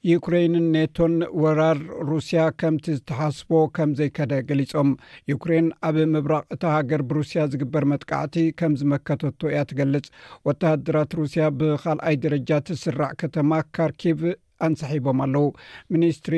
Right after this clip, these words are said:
ምክልኻል ብሪጣንያ ኣብ ምጅማር እቲ ውግእ ሩስያ ክሳዕ ሓደ ሲሶ ሓይላ ከም ዝጠፍአ ይገልጽ። ፕሬዚደንት ዩክሬን ቭላድሚር ዜለንስኪ ወራር ሩስያ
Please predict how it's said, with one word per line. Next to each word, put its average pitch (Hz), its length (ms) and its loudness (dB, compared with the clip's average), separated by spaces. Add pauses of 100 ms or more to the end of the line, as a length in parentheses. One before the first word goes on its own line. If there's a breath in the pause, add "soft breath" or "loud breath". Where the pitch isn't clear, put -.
ምክልኻል 143 480 -2
ብሪጣንያ 156 540 0 (160)
ኣብ 160 240 2
ምጅማር 156 480 0
እቲ - 120 -14
ውግእ 156 380 0
ሩስያ 170 320 -2 (120)
ክሳዕ 165 420 -6
ሓደ 156 340 0
ሲሶ - 320 -6 (300)
ሓይላ 151 440 0
ከም 143 260 -2
ዝጠፍአ - 460 -8 (280)
ይገልጽ። 147 440 0 (460 loud breath)
ፕሬዚደንት 151 640 0
ዩክሬን 160 400 0 (140)
ቭላድሚር 151 580 0 (760)
ዜለንስኪ 156 500 0 (240)
ወራር 160 400 2
ሩስያ 147 340 -2